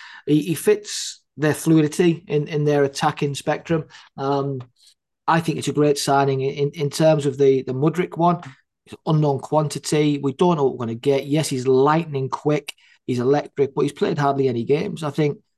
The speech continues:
this is a really sensible signing by Arsenal and proves again their, their strategy that they're not going to overspend on players, um, a-, and they're going to s-,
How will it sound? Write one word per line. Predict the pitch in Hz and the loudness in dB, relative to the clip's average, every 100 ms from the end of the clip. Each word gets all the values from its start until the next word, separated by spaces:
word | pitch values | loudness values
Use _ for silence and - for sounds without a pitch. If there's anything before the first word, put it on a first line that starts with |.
| _ _ | _ _
this | 160 170 | 0 2
is | 185 | 4
a | 165 | 4
really | 143 131 156 175 175 147 120 110 _ _ - | 4 4 4 6 6 4 0 -4 _ _ -10
sensible | - 160 147 127 127 | -2 0 0 -2 -2
signing | 120 139 135 147 147 131 | -2 0 0 2 0 -2
by | - 127 123 123 120 - | -2 0 0 -2 -4 -2
Arsenal | 117 110 - 113 - - - _ - | -2 -2 -4 -10 -10 -20 -20 _ -6
and | 127 - | -6 2
proves | 180 180 151 | 4 6 4
again | 147 147 143 | 4 4 4
their, | 135 135 135 | 2 0 0
their | 139 139 | -2 -2
strategy | - 165 143 127 123 | 0 0 0 -2 -2
that | 127 | -2
they're | 139 | 0
not | 170 170 | -2 0
going | 165 160 | 2 2
to | 170 | 0
overspend | 190 147 135 - 160 170 131 | -2 0 -2 0 2 2 0
on | 113 | -6
players, | 113 113 143 - _ _ _ - | -8 -6 -6 -8 _ _ _ -6
um, | 120 131 143 - | -2 -2 -2 -4
a-, | 147 151 | -4 -2
and | 151 151 147 - | 0 0 -2 -2
they're | 143 | 0
going | 165 170 | 4 2
to | 156 | 2
s-, | 135 | -4